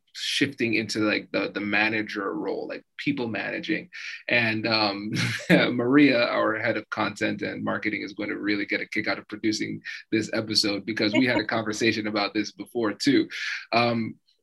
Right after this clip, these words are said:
Speaker 1: a lot of times leaders are lacking awareness of just how much they're putting on people's plate. And so a lot of times we think about it in terms of this guy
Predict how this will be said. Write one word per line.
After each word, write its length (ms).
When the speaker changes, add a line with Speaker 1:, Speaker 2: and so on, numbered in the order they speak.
Speaker 1:
a 60
lot 180
of 60
times 280
leaders 320
are 180
lacking 600
awareness 580
of 140
just 280
how 140
much 460
they're 120
putting 380
on 140
people's 340
plate. 340
And 120
so 100
a 60
lot 220
of 80
times 340
we 340
think 200
about 320
it 80
in 100
terms 300
of 240
this 160
guy 500